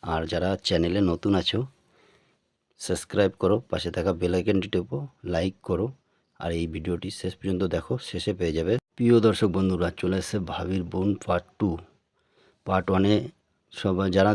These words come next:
দেখেছো আর কি, তারা দেখেছো লাস্ট সিনটায় অ্যাক্সিডেন্ট হলো সালমার, টনি সালমার মিলন হলো কি না, সবাই একটা ইসে আছো, কবে আসবে, কবে আসবে, চলে এসছে ভাবির বোন পার্ট টু। এই ভিডিওটা শেষ পর্যন্ত দেখো, স্কিপ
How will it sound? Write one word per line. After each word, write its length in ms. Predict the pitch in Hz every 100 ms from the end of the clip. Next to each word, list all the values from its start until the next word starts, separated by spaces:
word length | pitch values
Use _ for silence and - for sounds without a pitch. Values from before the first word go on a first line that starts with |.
| 92
দেখেছো 320 | 98 113 95 82
আর 60 | 78
কি, 60 | 87
তারা 140 | 90 90 87
দেখেছো 300 | 87 92 90 87
লাস্ট 160 | 82 82 -
সিনটায় 340 | 85 80 80 104 _ 90
অ্যাক্সিডেন্ট 400 | 85 - 90 87
হলো 120 | 82 82
সালমার, 380 | - 82 80 82 - _
টনি 280 | 92 85 82 85 -
সালমার 320 | 90 87 87 87
মিলন 240 | 87 90 90
হলো 140 | 87 87
কি 100 | 92 87
না, 60 | 87
সবাই 220 | 92 92 95
একটা 180 | - - 98 _ - - _ - - - - 87
ইসে 180 | - 95
আছো, 220 | 82 - 82 - _ _ _ _ _ _ _ _ _ -
কবে 240 | 87 87 85
আসবে, 200 | 82 92 87
কবে 180 | 82 85 85
আসবে, 180 | 82 92 -
চলে 200 | 82 85
এসছে 240 | - - 107 131 _ _ _
ভাবির 320 | 95 82 80 82
বোন 120 | 87 90 -
পার্ট 200 | 85 - -
টু। 100 | 107 127 123 _ _ _ _ _
এই 120 | 90 82
ভিডিওটা 380 | 87 82 92 92 90
শেষ 140 | 82 80
পর্যন্ত 260 | - 95 92 92
দেখো, 240 | 90 - 143 - 85
স্কিপ 340 | - - 113